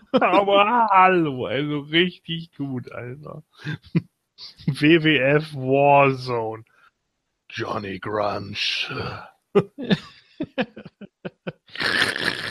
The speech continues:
Speaker 1: Rest.
Speaker 2: Rest in peace.
Speaker 1: Na gut, also das meinen wir natürlich ernst, ne? So.
Speaker 2: Ja.
Speaker 1: Äh,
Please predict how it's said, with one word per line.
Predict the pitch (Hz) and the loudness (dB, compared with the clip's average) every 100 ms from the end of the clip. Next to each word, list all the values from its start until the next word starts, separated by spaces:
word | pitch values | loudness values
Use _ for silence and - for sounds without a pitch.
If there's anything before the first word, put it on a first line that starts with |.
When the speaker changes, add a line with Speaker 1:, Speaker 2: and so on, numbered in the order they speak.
| - _ _ _ _ _ - | -14 _ _ _ _ _ -16
Speaker 1:
Rest. | 101 - - - - | -14 -12 -14 -14 -8
Speaker 2:
Rest | 123 127 127 120 117 - - _ _ _ - - | 2 6 6 6 4 -2 -12 _ _ _ -8 0
in | 120 117 110 110 110 - _ _ _ | 4 6 6 2 -10 -14 _ _ _
peace. | - 139 127 117 113 107 - - - - - - - - - - _ _ | -4 -2 0 -2 -4 -4 -8 -12 -12 -14 -14 -14 -14 -16 -18 -20 _ _
Speaker 1:
Na | 143 139 | -2 0
gut, | 127 - | 0 -4
also | 120 | -4
das | 123 135 - | -4 -4 -4
meinen | 127 131 | -6 -4
wir | 123 | -4
natürlich | 117 110 107 110 - | -4 -6 -10 -12 -14
ernst, | 90 85 - - | -14 -14 -16 -6
ne? | 214 226 - _ | -4 -4 -8 _
So. | - 110 - _ - - - | -12 -12 -12 _ -20 -14 -8
Speaker 2:
Ja. | 104 - | -6 0
Speaker 1:
Äh, | 185 190 180 | 2 4 2